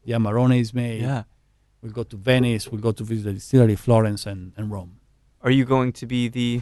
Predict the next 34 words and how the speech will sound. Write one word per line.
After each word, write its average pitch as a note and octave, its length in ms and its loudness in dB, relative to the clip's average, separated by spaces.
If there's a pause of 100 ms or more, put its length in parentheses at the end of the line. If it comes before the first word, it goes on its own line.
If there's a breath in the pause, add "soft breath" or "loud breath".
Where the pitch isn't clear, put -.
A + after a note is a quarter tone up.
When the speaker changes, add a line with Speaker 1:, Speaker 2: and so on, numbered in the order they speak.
(100)
Speaker 2:
maitre B2 380 0
d'? C3+ 240 0 (520)
Are A#2+ 100 6
you A#2+ 140 6
going B2+ 180 10
Speaker 1:
I'm D#3+ 60 10
Speaker 2:
to D3+ 80 10
Speaker 1:
going B2+ 100 8
to - 120 4
be B2+ 60 8
Speaker 2:
host? A#2 80 8
Speaker 1:
there. A#2 200 10 (140)
I, C3 180 8
I C3+ 40 12
don't C#3 220 10
know C#3 80 12
Speaker 2:
<laughs> C3 100 10
Speaker 1:
if - 60 0
I'm B2 100 8
gonna A#2 140 6
be A#2 160 4
able A2+ 160 4
to A2 120 -12
make, A2 220 -4 (140)
to - 80 -20
be A2+ 100 -4
there A2 160 -2
for - 140 -8
ten A2+ 240 6
days G#2+ 240 2
in G#2+ 80 2
a G#2 80 2
row. A2+ 140 2 (160)
Speaker 2:
Yeah. A2 180 6